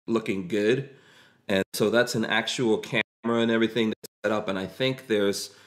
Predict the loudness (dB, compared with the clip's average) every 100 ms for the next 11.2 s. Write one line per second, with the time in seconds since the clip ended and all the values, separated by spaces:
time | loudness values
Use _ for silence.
0 | _ -6 -6 -2 -2 -4 _ -14 -4 -2
1 | -2 -2 -2 -2 -2 -4 0 0 -2 -4
2 | -4 -2 -2 -4 _ -18 -18 -20 _ -20
3 | -20 _ _ _ -2 0 -2 -4 -10 -6
4 | 0 4 6 6 8 6 4 0 -2 0
5 | -2 -2 -4 -2 -4 -2 -2 -2 -4 -4
6 | -4 -2 -2 -2 -4 -8 -8 -8 -8 -8
7 | -10 -12 -14 -16 -18 _ _ _ _ 0
8 | 2 2 4 4 4 0 2 2 6 6
9 | 6 4 4 2 2 0 -2 -2 -2 0
10 | -2 -2 -4 -8 -6 -6 -4 -4 -4 -8
11 | -8 -14